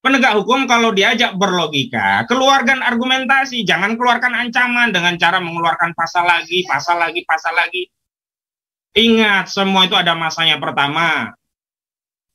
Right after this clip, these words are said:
masa menjadi jaksa, menjadi hakim itu akan ada pensiunnya. Akan kembali kepada masyarakat.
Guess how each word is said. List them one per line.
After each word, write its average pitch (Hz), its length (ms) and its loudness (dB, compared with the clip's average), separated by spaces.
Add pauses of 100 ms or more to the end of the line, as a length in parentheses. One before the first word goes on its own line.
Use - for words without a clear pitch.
(320)
masa 123 240 -2
menjadi 139 420 2
jaksa, 135 140 -4
menjadi 131 320 0
hakim 127 320 -2
itu 127 160 -4
akan 135 320 -2
ada 147 240 0
pensiunnya. 123 960 -2 (720)
Akan 120 260 -2
kembali 151 240 0
kepada 147 300 -2
masyarakat. 123 800 -2